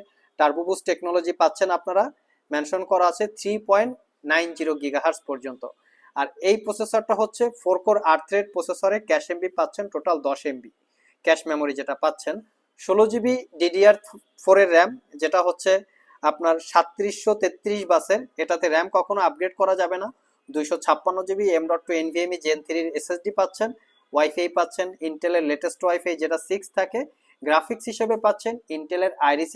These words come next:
Xe Plus এইট জিবি ক্যাপাসিটির শেয়ার গ্রাফিক্স। এটাই হচ্ছে ল্যাপটপের একদম exactly কনফিগারেশন। ডিসপ্লে রেজুলেশন একটু দেখিয়ে দিচ্ছি। ফার্স্ট টাইম হচ্ছে এটার ক্যামেরা রেজুলেশন, অনেক দুর্দান্ত একটা ক্যামেরা রেজুলেশন থাকে Microsoft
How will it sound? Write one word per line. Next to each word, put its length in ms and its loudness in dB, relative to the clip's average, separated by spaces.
Xe 160 -8
Plus 220 0
এইট 180 -2
জিবি 260 -4
ক্যাপাসিটির 560 -8
শেয়ার 280 -2
গ্রাফিক্স। 360 -14
এটাই 240 0
হচ্ছে 240 -2
ল্যাপটপের 400 -2
একদম 200 -6
exactly 460 -6
কনফিগারেশন। 600 -6
ডিসপ্লে 520 -2
রেজুলেশন 460 2
একটু 140 -4
দেখিয়ে 280 2
দিচ্ছি। 260 -2
ফার্স্ট 220 0
টাইম 140 0
হচ্ছে 180 -4
এটার 240 -2
ক্যামেরা 340 2
রেজুলেশন, 420 -6
অনেক 240 -2
দুর্দান্ত 320 -2
একটা 180 -8
ক্যামেরা 320 0
রেজুলেশন 400 -6
থাকে 200 -4
Microsoft 420 -4